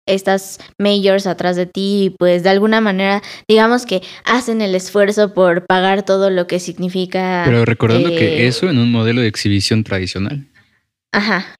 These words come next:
Speaker 1: E-, e-, ese es su único problema ya después. O sea, digamos que, mm, no, no representa un gasto tan grande para ellos tener que solventar todo esto de, de las medidas sanitarias,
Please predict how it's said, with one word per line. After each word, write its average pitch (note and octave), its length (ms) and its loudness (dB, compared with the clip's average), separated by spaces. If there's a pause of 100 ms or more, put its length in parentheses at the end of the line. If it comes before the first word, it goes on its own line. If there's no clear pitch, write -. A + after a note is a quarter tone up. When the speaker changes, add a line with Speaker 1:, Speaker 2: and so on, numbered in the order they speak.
(140)
Speaker 1:
E-, - 240 -8
e-, A#3 300 4
ese D#4 160 2
es C#4+ 80 0
su C4+ 100 2
único A#3+ 340 2
problema G3 440 2
ya F#3+ 140 2
después. F#3+ 460 -2
O - 60 -6
sea, F#3 160 0
digamos G3+ 420 2
que, F#3 340 0 (460)
mm, G3 320 -2 (440)
no, A#3 460 4
no A#3 340 2
representa G#3+ 720 2
un G#3 380 -2
gasto G#3+ 500 0
tan F#3+ 220 -2
grande F#3+ 320 0
para F#3 240 0
ellos F#3 260 0
tener F3+ 300 -4
que F#3+ 100 -4
solventar F#3 600 0
todo F#3+ 260 0
esto G3 340 -2
de, F#3 220 -2 (420)
de F#3 400 0
las F#3 180 0
medidas G3 300 0
sanitarias, G#3+ 760 0